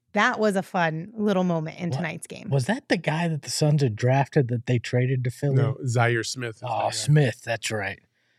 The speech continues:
Speaker 1: I just
Speaker 2: Williams,
Speaker 1: wanted
Speaker 2: Smith,
Speaker 1: to,
Speaker 2: they're both bland last
Speaker 1: to give a
Speaker 2: names.
Speaker 1: little highlight to that, 'cause that one I feel like everyone was like, "Okay,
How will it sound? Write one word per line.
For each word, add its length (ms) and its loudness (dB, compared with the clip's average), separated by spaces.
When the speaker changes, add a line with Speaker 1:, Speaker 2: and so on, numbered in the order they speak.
Speaker 1:
I 40 -16
just 60 -12
Speaker 2:
Williams, 380 0
Speaker 1:
wanted 220 0
Speaker 2:
Smith, 100 2
Speaker 1:
to, 60 0
Speaker 2:
they're 240 0
both 240 -4
bland 340 -4
last 360 -8
Speaker 1:
to 100 0
give 160 2
a 40 2
Speaker 2:
names. 80 2
Speaker 1:
little 200 4
highlight 540 2
to 100 -2
that, 260 0
'cause 200 -2
that 220 0
one 120 2
I 100 2
feel 180 0
like 240 2
everyone 400 2
was 100 -4
like, 160 -2
"Okay, 340 2